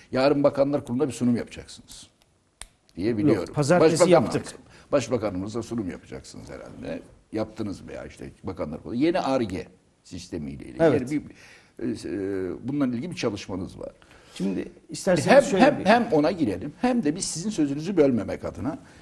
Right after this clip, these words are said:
Speaker 1: Sayın Başbakan'ın ilk üç ayda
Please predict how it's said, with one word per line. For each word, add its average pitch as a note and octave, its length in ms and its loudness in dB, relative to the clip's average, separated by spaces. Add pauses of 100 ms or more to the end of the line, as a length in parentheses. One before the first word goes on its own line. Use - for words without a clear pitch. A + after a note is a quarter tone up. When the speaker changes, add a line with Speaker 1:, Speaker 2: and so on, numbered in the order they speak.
(160)
Speaker 1:
Sayın G#3+ 280 -2
Başbakan'ın D3 500 -2 (840)
ilk B3+ 200 4 (120)
üç - 300 0
ayda G2 420 -2